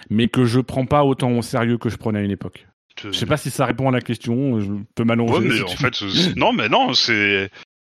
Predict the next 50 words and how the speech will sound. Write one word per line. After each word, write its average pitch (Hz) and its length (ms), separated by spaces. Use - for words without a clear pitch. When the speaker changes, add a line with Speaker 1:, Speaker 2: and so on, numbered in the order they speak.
Speaker 2:
c'est - 240
la 104 100
manière 120 240
dont 110 120
toi 143 140
tu - 120
interprètes 117 400
la 110 80
question 160 240
qui - 80
est 117 40
intéressante 101 380
aussi, 98 180
je 92 60
trouve. 98 140
Euh. 98 140
Speaker 1:
Il 120 100
a 123 60
tout 180 140
compris, 127 380
c'est 120 80
beau. 151 180
Speaker 2:
Parce - 100
que, 123 100
par 113 120
exemple, 135 360
quel 131 160
est 135 100
ton 123 140
rapport 123 500
à 104 40
la 107 100
Formule 110 260
un ? 151 100
Moi, 117 140
j'aurais 101 220
dit 120 160
le, 104 80
le 117 60
sixième 110 360
rapport, 120 360
par 90 120
exemple, 95 180
où 104 60
j'aime 101 160
bien 107 80
la 107 60
sixième 101 260
vitesse. 98 260
Speaker 1:
<laughs> - 100